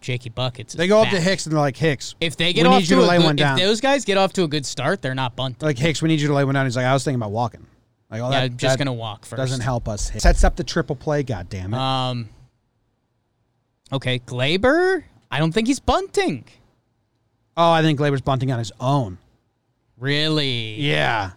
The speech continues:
Speaker 2: I think they, they'd be like, "Gleyber, you can do what you want." And he'd be like, "Gleyber's, Gleyber, Gleyber's
Speaker 1: I've got
Speaker 2: a
Speaker 1: one for ya.
Speaker 2: baseball player."
Speaker 1: I've got one for ya.
Speaker 2: Baseball,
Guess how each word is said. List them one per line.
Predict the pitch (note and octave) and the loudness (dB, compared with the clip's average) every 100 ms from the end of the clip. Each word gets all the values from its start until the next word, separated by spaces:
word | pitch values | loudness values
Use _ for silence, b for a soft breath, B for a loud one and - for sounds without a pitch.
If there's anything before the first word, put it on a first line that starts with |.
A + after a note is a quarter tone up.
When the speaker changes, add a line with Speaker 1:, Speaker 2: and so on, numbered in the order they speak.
| _ | _
Speaker 2:
I | D3+ | -2
think | E3+ D#3+ | 0 0
they, | D#3+ D3 | 0 -2
they'd | C#3+ F3 | 0 2
be | E3+ | 4
like, | D#3+ C#3+ | 2 4
"Gleyber, | E3 D#3 | 2 4
you | D#3 | 2
can | E3 | 2
do | D3+ | 2
what | C#3+ | 2
you | C3 | 2
want." | D#3+ D3 | 2 2
And | A#2+ | 0
he'd | B2+ | -2
be | B2+ | 0
like, | B2+ A#2+ A2+ _ _ _ _ _ | 0 -2 -4 _ _ _ _ _
"Gleyber's, | E3 F#3 A3+ E3+ A#2 - - _ | 0 2 4 2 -2 -10 -20 _
Gleyber, | D3 F3+ G#3+ - | 0 0 0 -2
Gleyber's | D3 A#3+ | 2 4
Speaker 1:
I've | D4+ | 4
got | F3 F#3 | 4 4
Speaker 2:
a | F3+ | 4
Speaker 1:
one | B2+ | 2
for | B2+ | -2
ya. | F#3 | 0
Speaker 2:
baseball | G#3 A2 A#2 D3 C3 G#2+ | 0 -2 -2 -2 -2 -2
player." | - C#3+ | -6 -6
Speaker 1:
I've | D3 | -2
got | |
one | C3+ | -4
for | A2 - | -6 -14
ya. | - | -10
Speaker 2:
Baseball, | C#3 C#3+ F#3 F#3+ G3 | -8 -2 2 2 2